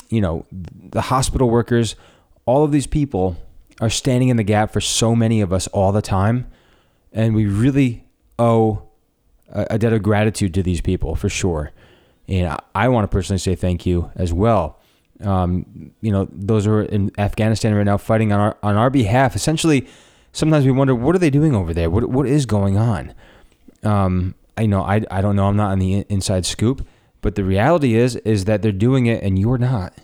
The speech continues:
I'm not. And I'm very, very, very thankful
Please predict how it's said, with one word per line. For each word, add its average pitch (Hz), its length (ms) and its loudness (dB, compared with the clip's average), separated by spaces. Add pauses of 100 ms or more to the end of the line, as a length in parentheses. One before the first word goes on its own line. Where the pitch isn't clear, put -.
(240)
I'm 120 320 -2
not. 123 340 0 (800)
And 101 260 0
I'm 98 140 0
very, 127 360 2
very, 117 480 2
very 98 260 2
thankful 92 640 -2